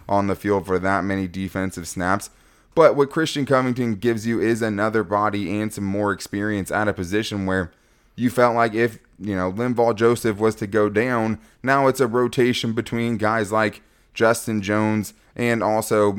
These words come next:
you know, Cortez Broughton, who was a seventh round pick a couple of years ago. And those guys, you know, really haven't shown anything at this level to be consistent contributors. And Brandon Staley said, you know, he expects big leaps from those guys,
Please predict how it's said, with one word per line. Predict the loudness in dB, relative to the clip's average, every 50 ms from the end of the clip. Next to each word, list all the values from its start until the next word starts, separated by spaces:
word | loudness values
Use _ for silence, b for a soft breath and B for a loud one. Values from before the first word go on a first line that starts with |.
| -4 -6
you | -6 -4 -2
know, | -2 -4 -4
Cortez | -2 0 0 0 2 2 0 0 0
Broughton, | 0 0 0 2 2 0 -2
who | -4 -2 -2
was | -2 -2 0
a | -2 -2
seventh | -4 -2 -2 0 0 0 0 -4 -6 -4
round | -4 -4 -4 -2 -2
pick | 0 -2 -2 -2 -6 b b b b b b
a | b -2
couple | 2 4 2 4 2 2 0 0
of | 0
years | 0 0 0 0 -2
ago. | -2 -2 -2 -2 0
And | 0 0
those | 0 0 0 -2
guys, | -2 -4 -2 -2 -2 -4 -6 -10 -10
you | -6 -6
know, | -4 -4
really | -4 -2 0 0 2 2 2 2
haven't | 2 2 0 0 -2 -4 -4
shown | -4 -2 -2 0 0
anything | 0 0 0 -2 -2 -4 -4
at | -4 -2
this | -4 -4 -2
level | -2 -2 -2 -2 -2
to | -4 -6
be | -6 -8 -6
consistent | -6 -6 -6 -6 -6 -6 -6 -6 -6 -6 -6 -6 -8 -8 b b b b b b
contributors. | -6 -4 -2 2 2 2 2 2 -2 -2 -2 -2 -2 -4
And | -4 -4 -4 -4 -6 b b b b b b
Brandon | 0 0 0 0 -2 -4
Staley | -4 -2 0 0 0 0 0
said, | -2 0 2 2 2 2
you | 0
know, | -2 0 0
he | 0 0 -2
expects | -4 -6 -6 -2 -2 -2 -2 -2 -4
big | -2 2 2 2 0 -2
leaps | -6 -6 -6 -6 -8 -10
from | -8 -6 -4 -4 -4 -4
those | -4 -4 -6 -6
guys, | -6 -4 -4 -4 -4 -4 -6 -8